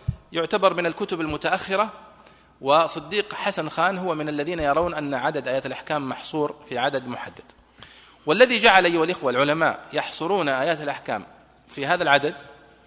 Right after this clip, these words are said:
هو التيسير على طلاب العلم من أمثالنا،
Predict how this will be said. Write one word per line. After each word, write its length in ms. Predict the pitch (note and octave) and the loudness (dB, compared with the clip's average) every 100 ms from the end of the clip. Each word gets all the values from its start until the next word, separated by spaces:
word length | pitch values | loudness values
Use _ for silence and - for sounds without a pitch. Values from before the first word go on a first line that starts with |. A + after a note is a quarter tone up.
| _ _ - | _ _ 2
هو 380 | A3+ G#3+ G#3+ - | 8 8 8 4
التيسير 480 | - F3+ F3 G#3+ F3+ | -2 -2 -2 0 4
على 140 | E3+ | 4
طلاب 280 | E3+ F3 F3 | 2 0 2
العلم 240 | D3 G#2 - - - - _ _ C#3+ | 2 0 -6 -20 -20 -20 _ _ -4
من 100 | D#3 | -2
أمثالنا، 500 | D#3 D#3 B2 G2 | 2 2 2 0